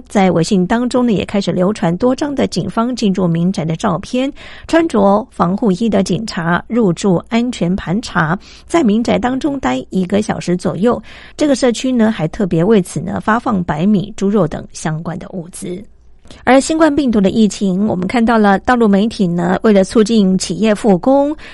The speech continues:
大陆官方呢宣布全境公路呢免收车辆的通行费。官方披露每天的减免通行费的金额，意外让大陆的民众看到交通运输部门的年收入竟然高达数千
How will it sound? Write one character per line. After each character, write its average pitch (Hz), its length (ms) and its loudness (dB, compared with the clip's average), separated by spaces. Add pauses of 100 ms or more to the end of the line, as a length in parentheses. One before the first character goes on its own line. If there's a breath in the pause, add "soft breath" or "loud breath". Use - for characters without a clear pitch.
大 311 120 2
陆 285 100 4
官 294 180 2
方 311 200 -2
呢 233 120 4
宣 208 280 0
布 202 220 4
全 180 280 -2
境 208 220 0
公 226 260 2
路 220 140 4
呢 170 260 0
免 202 320 0
收 262 240 2
车 262 220 -2
辆 247 180 0
的 175 140 0
通 240 240 -4
行 196 280 -2
费。 - 300 0 (320 loud breath)
官 320 160 4
方 330 180 2
披 294 160 -6
露 277 220 2
每 185 220 0
天 262 260 -4
的 202 240 4
减 196 240 0
免 233 240 0
通 220 220 -2
行 180 200 0
费 196 120 0
的 170 100 -2
金 254 240 -2
额， 185 300 2
意 226 120 0
外 214 160 2
让 202 280 0
大 262 180 -4
陆 196 160 0
的 185 80 -2
民 170 240 -2
众 294 220 0
看 - 180 -4
到 180 140 0
交 220 180 -2
通 254 180 -4
运 240 160 0
输 208 200 -2
部 220 160 0
门 170 200 -2
的 165 160 -2
年 170 280 -2
收 294 200 0
入 302 240 2 (280 loud breath)
竟 269 120 0
然 233 160 0
高 277 200 0
达 170 180 0
数 185 240 0
千 196 240 0